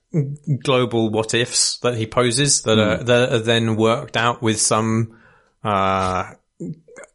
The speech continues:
Speaker 1: realpolitik involved. I, I, yeah, I, I
Speaker 2: Yeah.
Speaker 1: don't know. I don't.
Speaker 2: There's a bit of intrigue there.
Speaker 1: Yeah, I know. I, it's a shame that the games have increasingly kind of veered into sci-fi because I don't think that's really where that material <laughs> is, is
Speaker 2: No.
Speaker 1: designed to sit.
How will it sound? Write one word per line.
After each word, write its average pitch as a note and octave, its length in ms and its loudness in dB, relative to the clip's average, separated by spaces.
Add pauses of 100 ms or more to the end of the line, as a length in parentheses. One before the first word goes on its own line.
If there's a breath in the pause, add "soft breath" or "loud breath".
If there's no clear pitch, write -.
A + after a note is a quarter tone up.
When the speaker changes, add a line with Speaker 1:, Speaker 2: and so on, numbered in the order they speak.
Speaker 1:
realpolitik A#2+ 1040 0
involved. B2 480 0
I, D#3+ 160 0
I, D#3+ 160 0
yeah, E3 400 0
I, C3+ 80 0
I B2 140 0
Speaker 2:
Yeah. A#2+ 80 -2
Speaker 1:
don't F3 120 -2
know. A#2 200 0
I B2+ 60 -2
don't. F3 280 -4 (160 loud breath)
Speaker 2:
There's B2 100 -2
a - 20 -2
bit E3 80 2
of A#2 60 2
intrigue G2+ 300 -2
there. E2 220 -4 (840)
Speaker 1:
Yeah, F3 380 4 (320)
I D#3+ 100 2
know. E3+ 100 4
I, C#3+ 160 -2 (320 loud breath)
it's - 120 -2
a - 40 0
shame F3 240 2
that B2+ 80 -4
the B2 80 -2
games A2+ 440 0
have G2 220 -6 (200)
increasingly A2 480 -2
kind G#2+ 140 -2
of F#2+ 100 -4
veered G2 260 0
into F#2+ 480 -2
sci-fi F#2 440 -2
because - 280 -6
I G2 60 2
don't G#2 200 -2
think F#2+ 140 -4
that's F#2 240 -4
really G#2 340 -2
where F#2+ 240 -2
that G2 160 -4
material B2 680 -2
<laughs> - 40 -12
is, - 260 -2
is C#3 180 -2
Speaker 2:
No. A#2 40 2
Speaker 1:
designed A2 400 2
to A2 60 -2
sit. - 400 -2